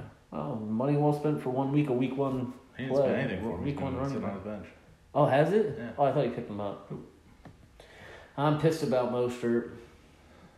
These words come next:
Speaker 1: I can't believe he takes that much away from him, everybody else. So Saccone, even if he were to add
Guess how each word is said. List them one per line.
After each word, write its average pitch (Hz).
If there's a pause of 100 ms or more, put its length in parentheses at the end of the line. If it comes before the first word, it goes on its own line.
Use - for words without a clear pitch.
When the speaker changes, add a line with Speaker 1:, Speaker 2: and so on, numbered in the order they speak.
(120)
Speaker 1:
I 117
can't -
believe 107
he 113
takes 98
that 95
much 95
away 95
from 92
him, 90 (200)
everybody 92
else. 90 (1200)
So 147
Saccone, 233
even 175
if 160
he 170
were 151
to 127
add 139